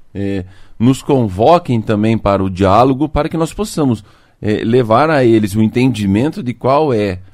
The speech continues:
o objetivo aqui do, do, deste primeiro socorros com o A P H, eh, em combate, que a gente chama, e também entender o agressor ativo. Então, nós temos,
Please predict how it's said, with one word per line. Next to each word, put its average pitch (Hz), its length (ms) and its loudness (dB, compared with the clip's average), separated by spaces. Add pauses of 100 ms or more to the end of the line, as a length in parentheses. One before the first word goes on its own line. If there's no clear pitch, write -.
(160)
o 92 80 -4
objetivo 95 880 -4 (180)
aqui 98 520 -8 (320)
do, 92 260 -6
do, 90 240 -6
deste 101 400 -2
primeiro 95 340 -6
socorros 113 640 -4
com 92 180 -8
o 95 60 -4
A 95 80 -4
P 95 140 -4
H, 92 420 -2 (380)
eh, 85 720 -4
em 90 140 -10
combate, 101 720 0
que 92 100 -6
a 85 60 -4
gente 90 260 -6
chama, 170 360 -8 (340)
e 127 120 -2
também 131 380 0 (320)
entender 113 500 0
o 123 80 2
agressor 113 420 -4
ativo. 87 420 -4
Então, 90 240 -4
nós 110 200 -4
temos, 107 540 -2